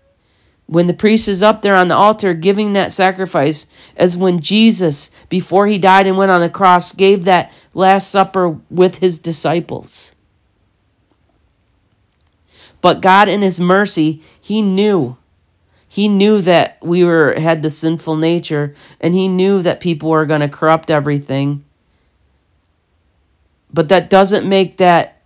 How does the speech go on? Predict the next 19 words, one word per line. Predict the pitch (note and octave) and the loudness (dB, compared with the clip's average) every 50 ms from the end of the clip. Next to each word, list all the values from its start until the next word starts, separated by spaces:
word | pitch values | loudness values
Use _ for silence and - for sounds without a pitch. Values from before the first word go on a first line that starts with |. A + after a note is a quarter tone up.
| _ _ _ | _ _ _
sacrifice | - - F#3 F3 F3+ F3+ - E3+ E3 D3 E3 D#3 D#3+ D#3 D3 - - | -6 0 2 2 2 2 -2 -6 -6 -2 0 0 0 0 -2 -6 -6
that | - D#3 D3+ D3 D3 | -4 -4 -4 -2 -2
they | D#3+ D#3+ | -2 0
have | D#3+ D#3+ D3+ C#3+ | 0 0 -2 -2
at | - - | -4 -4
Mass | E3 E3 D#3+ D#3 D3 - - _ | -2 -2 -2 -2 -4 -6 -10 _
any | - D#3 E3+ F3 F3 | -6 -2 -2 0 0
less | E3 E3+ E3 D#3+ D#3+ D3+ - - - - - _ _ _ _ _ _ _ _ _ _ | 2 2 2 2 2 0 -4 -10 -12 -12 -16 _ _ _ _ _ _ _ _ _ _
f-, | _ - - - - _ _ - - - _ _ _ _ _ _ _ - | _ -20 -20 -20 -20 _ _ -20 -20 -20 _ _ _ _ _ _ _ -20
it's, | - - - - A#2 D#3+ D3 C#3+ - - | -20 -20 -8 -4 -2 -2 -2 -4 -8 -10
it, | - A#2 G#2 - _ _ _ _ _ _ | -10 -10 -10 -10 _ _ _ _ _ _
any | D#3 E3+ F#3 G3+ G3 F#3+ | -2 0 2 2 2 2
less | F3 F3 E3+ E3 - - | 2 2 2 2 0 -4
true | - - F#3 F3+ E3 D#3 D#3 D#3 | -8 -6 -4 -2 -2 0 0 0
than | D3+ D3+ D3+ | 0 0 0
it | D3 - | -2 -2
was | - D3+ D3+ D3 C#3+ | -2 -2 -2 -4 -4
back | C#3+ D#3 D3+ D3+ C#3+ E3 | -2 -2 -2 -2 -2 -2
then. | E3 D#3+ D3+ C3+ A#2 A#2 D3 - | -2 -2 -2 -2 -4 -6 -10 -10